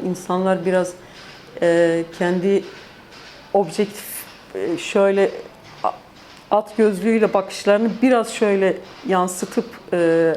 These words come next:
açıp etraflarına bakmayı, farkındalığı görme-, farkındalığı fark etmelerini isterim. Herkesin, e,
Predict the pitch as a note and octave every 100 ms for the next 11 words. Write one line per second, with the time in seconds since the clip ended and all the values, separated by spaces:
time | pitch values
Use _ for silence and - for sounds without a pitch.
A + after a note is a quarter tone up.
0 | - F#3 - A3 - - - - - F#3
1 | - E3+ F3 F3+ F#3+ F3 F3 F3 F3+ F#3
2 | F3 - - - - - - F3+ F3 F#3+
3 | F#3+ F#3+ F#3+ G3+ G3 - - - - -
4 | - - - - - F#3+ F#3 F3+ - -
5 | - - F#3 F#3 G3 F#3+ F#3+ A#3 B3 G#3+
6 | F#3+ F#3+ G3 G3 G3 F#3+ G#3 - - -
7 | D3+ F3 B3+ - - - - - - G#3+
8 | G3+ G3+ G3 G#3 A3 - - - - F3
9 | E3 E3 D#3+ D#3